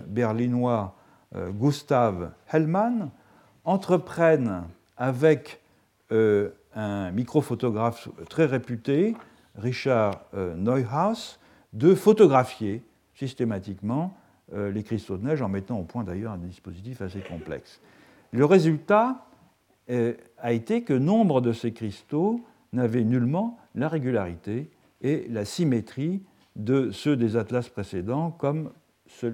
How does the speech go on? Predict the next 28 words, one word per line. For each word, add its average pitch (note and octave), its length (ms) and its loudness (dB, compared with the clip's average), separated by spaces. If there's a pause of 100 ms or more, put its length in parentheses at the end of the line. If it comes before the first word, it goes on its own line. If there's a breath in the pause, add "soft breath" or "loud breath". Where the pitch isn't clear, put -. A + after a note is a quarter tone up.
l'un G#2+ 120 -6
des A2 120 -4
plus B2+ 180 -10
connus, A2 320 -8
qui - 100 -20
était B2 180 -8
celui A#2+ 340 -6
de G#2 140 -6
Scoresby. G#2 680 -4 (120)
Donc, G2+ 120 -10
vous F#2 40 -16
voyez G#2+ 240 -6
ici, A2+ 380 -8 (480 soft breath)
euh, F#2+ 220 -4 (320)
la, F#2+ 480 -6
une F#2+ 80 -14
comparaison, A#2+ 760 -2 (420 loud breath)
euh, G2 420 -2
entre G2+ 320 -8
l'atlas G#2 460 -6
de G2 80 -8
Scoresby, F#2+ 420 -8
une G2+ 140 -6
page D3 280 -2
de A#2 80 -4
l'atlas G2 400 -8
de F#2 100 -12
Scoresby G2 640 -10